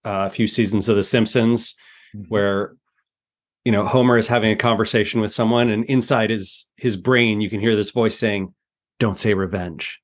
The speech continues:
Speaker 1: Don't say revenge. Don't say revenge." Revenge?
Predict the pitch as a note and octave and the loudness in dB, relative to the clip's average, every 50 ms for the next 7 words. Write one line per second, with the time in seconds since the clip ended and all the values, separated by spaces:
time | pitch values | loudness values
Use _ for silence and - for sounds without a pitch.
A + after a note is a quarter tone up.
0 | _ _ _ A#2+ A#2 A2 G#2+ - A#2+ G#2+ G2+ G2 F#2 E2+ G2+ F#2 F2 D#2+ D2 - | _ _ _ 0 0 2 2 2 2 2 0 0 -2 -2 -2 -4 -4 -6 -10 -12
1 | - - - - _ _ _ _ C3+ B2+ A#2 - - A#2 A2 G#2+ G2+ G2 F#2+ G#2+ | -12 -12 -14 -16 _ _ _ _ 0 2 2 2 2 2 2 2 0 0 0 -2
2 | G2 F2+ F2+ G#2 - - - - _ _ _ _ _ _ _ _ _ _ _ _ | -2 -2 -4 -8 -10 -10 -12 -16 _ _ _ _ _ _ _ _ _ _ _ _
3 | _ _ _ _ _ _ _ _ _ _ - A#2 A#2 G2+ A#2+ A2+ A#2+ D3 G#3+ C4 | _ _ _ _ _ _ _ _ _ _ 0 0 2 4 4 4 4 4 4 4
4 | C4+ C4 - - - | 2 0 -2 -8 -12